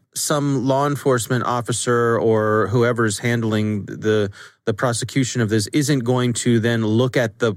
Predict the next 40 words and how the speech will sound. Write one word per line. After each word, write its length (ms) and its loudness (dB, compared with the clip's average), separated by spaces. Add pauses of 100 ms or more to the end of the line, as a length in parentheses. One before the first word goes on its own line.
(140)
picture 340 -2
that 200 -2
comes 260 -2
up 160 0
as 140 0
a 80 -6
hit, 340 0 (380)
compare 480 0
it 160 -4
to 160 0
the 100 -2
picture 420 -2
of 260 -4
the, 220 -2 (100)
the 100 0
guy 460 2
out 220 0
in 140 -2
public 540 -2 (480)
and, 500 0
you 160 0
know, 240 2
use 340 0
their 220 2
human 460 0
brain 460 0
to 140 -2
decide 640 0
if 160 -2
that's 400 -2
a, 240 0 (200)
a 220 0
close 300 -2
enough 300 -2
match 460 -2 (420)
to 140 -2
go 240 0
forward 440 0
or 120 -4
not. 300 -8